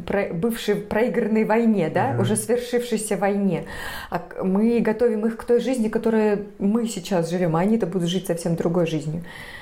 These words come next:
Speaker 1: Поэтому кто его знает, чего там, как там будет, э. Даже думали о том, какие сейчас качества лучше развивать в детях. И кроме самостоятельности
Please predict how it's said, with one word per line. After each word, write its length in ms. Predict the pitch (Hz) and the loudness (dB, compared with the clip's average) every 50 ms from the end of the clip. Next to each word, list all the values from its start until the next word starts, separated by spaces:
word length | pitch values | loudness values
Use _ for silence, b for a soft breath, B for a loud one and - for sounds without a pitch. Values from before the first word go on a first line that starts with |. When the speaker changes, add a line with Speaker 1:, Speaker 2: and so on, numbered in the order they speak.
| B B B - | B B B -4
Speaker 1:
Поэтому 340 | - 185 180 180 180 170 165 | -2 -2 -2 0 0 0 0
кто 320 | 165 - - - 170 190 | -2 -4 -4 -2 0 0
его 260 | 208 208 202 196 196 | 0 -2 -2 -2 -4
знает, 540 | 196 196 - 185 185 180 175 175 170 170 - | -4 -4 -4 -4 -2 -2 0 -2 -2 -4 -6
чего 480 | - - - - 165 165 170 165 175 190 | -8 -6 -4 -4 -4 -2 -2 -2 -2 -2
там, 520 | 190 196 - 185 180 180 175 175 180 185 B B B B B B B B B B - - | -2 -2 -4 -4 -2 -2 -4 -4 -6 -8 B B B B B B B B B B -12 -4
как 360 | - 180 170 185 190 - - | -2 0 0 0 -2 -4 -6
там 340 | - - 185 175 180 180 170 | -4 -2 -2 -2 -2 -2 0
будет, 540 | 175 175 180 175 170 175 170 170 170 170 - - | 0 2 2 2 0 0 0 -2 -2 -6 -8 -4
э. 360 | - 165 165 165 160 160 160 170 170 170 170 175 - - - - - - - - - B B B B B B B B B B | -2 -2 0 0 0 -2 -2 -2 -4 -4 -6 -8 -12 -18 -20 -20 -20 -20 -20 -20 -20 B B B B B B B B B B
Даже 300 | - 170 196 196 170 190 | -2 0 0 0 0 0
думали 340 | 170 208 254 247 226 180 165 | 0 0 0 0 0 2 2
о 100 | 165 160 | 0 0
том, 200 | 165 - 185 175 | 0 0 -2 0
какие 340 | 170 180 175 - 196 202 190 | 0 -2 -2 0 0 0 0
сейчас 380 | 190 - - - 190 175 175 | 0 -4 -4 -2 -2 -2 -2
качества 500 | - - 196 202 196 - - - - 165 | -2 -2 -2 -2 -4 -6 -8 -4 -2 0
лучше 300 | 170 170 190 190 - - | 2 2 0 0 0 0
развивать 500 | 175 170 175 175 170 175 175 185 175 160 160 | 0 0 0 2 0 0 2 2 0 0 -2
в 80 | 151 | -4
детях. 520 | 151 165 214 - - - 202 165 - - - - - - - _ _ - _ _ _ - - - - _ - - - _ _ - _ _ _ _ _ _ _ - - - - - - - - - | -2 -2 -2 -2 -2 -4 -6 -8 -8 -12 -18 -20 -20 -20 -20 _ _ -20 _ _ _ -20 -20 -20 -20 _ -20 -20 -20 _ _ -20 _ _ _ _ _ _ _ -20 -20 -20 -20 -20 -20 -10 -4 -2
И 340 | 196 185 180 180 175 175 175 175 170 175 - - - - - B B B B B B B B - | 0 0 2 2 2 2 2 0 -2 -4 -10 -18 -20 -20 -20 B B B B B B B B -2
кроме 640 | - 214 208 208 208 202 202 202 190 185 185 - - - - | 0 2 2 4 4 4 4 4 4 2 0 -2 -4 -6 -4
самостоятельности 1400 | - 190 196 196 196 - - 196 196 196 220 254 254 - - 190 175 175 175 170 175 175 - - 175 165 170 190 | 0 0 0 0 0 0 0 0 2 2 0 0 -2 -4 -4 -4 -2 -2 -2 -4 -4 -6 -4 -4 -2 -2 -2 -4